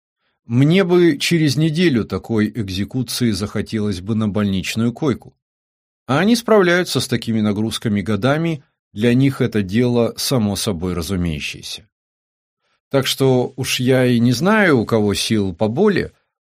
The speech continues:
у меня или у моих несгибаемых пациентов, считающих себя абсолютно обессилевшими. Поэтому я вас заверяю, силы есть,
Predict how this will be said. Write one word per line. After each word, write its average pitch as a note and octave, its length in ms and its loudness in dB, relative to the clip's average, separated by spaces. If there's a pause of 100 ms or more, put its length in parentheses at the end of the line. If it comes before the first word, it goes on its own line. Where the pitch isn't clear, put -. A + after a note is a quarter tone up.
(120)
у A2+ 100 -6
меня A#2 640 4
или G#2+ 220 -2
у G#2 100 0
моих G#2+ 480 0
несгибаемых G#2 880 -2
пациентов, E3+ 720 -2 (220)
считающих G#2+ 640 -2
себя G2+ 580 -2
абсолютно F#2 800 -4
обессилевшими. - 1080 -8 (960)
Поэтому D#3+ 300 2
я C#3+ 160 2
вас A#2 160 0
заверяю, F#2+ 560 -2 (320)
силы B2+ 340 0
есть, G#2 540 0